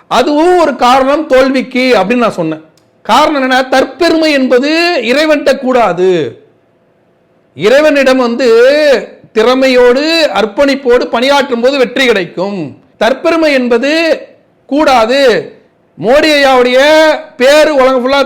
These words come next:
தெரியணுங்கிற அந்த தற்பெருமையால தான் அந்த மேட்ச் தோத்து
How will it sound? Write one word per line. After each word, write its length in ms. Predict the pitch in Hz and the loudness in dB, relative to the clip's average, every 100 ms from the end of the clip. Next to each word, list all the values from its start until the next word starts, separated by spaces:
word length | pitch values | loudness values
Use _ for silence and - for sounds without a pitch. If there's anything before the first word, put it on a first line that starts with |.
| 262 | 0
தெரியணுங்கிற 400 | 262 269 269 240 | -2 0 0 -2
அந்த 120 | 214 196 | -2 -2
தற்பெருமையால 680 | 220 220 285 269 254 240 220 269 | -2 -2 -2 0 -2 -2 -2 -2
தான் 180 | 294 320 311 - _ _ _ _ | -2 -2 -4 -14 _ _ _ _
அந்த 140 | 196 214 | -8 -2
மேட்ச் 240 | 226 247 240 | -2 -2 -2
தோத்து 240 | 233 226 | 0 0